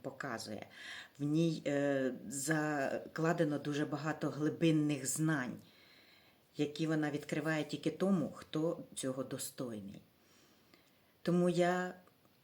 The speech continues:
бажаю вам мати поряд таку жінку.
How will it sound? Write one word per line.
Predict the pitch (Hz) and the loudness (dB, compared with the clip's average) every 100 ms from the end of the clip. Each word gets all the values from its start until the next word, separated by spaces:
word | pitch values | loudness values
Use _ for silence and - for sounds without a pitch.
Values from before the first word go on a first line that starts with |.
| _ | _
бажаю | - 170 143 135 135 147 175 185 | -2 0 0 0 -2 -2 -4 -6
вам | 170 139 135 143 147 | -8 -6 -4 -6 -4
мати | 143 131 - | -4 -6 -8
поряд | - - 127 135 156 160 - - - _ | -10 -6 -6 -4 -6 -8 -18 -20 -20 _
таку | 139 - 127 131 - | -8 -6 -8 -8 -10
жінку. | 123 131 123 120 - | -8 -6 -6 -8 -14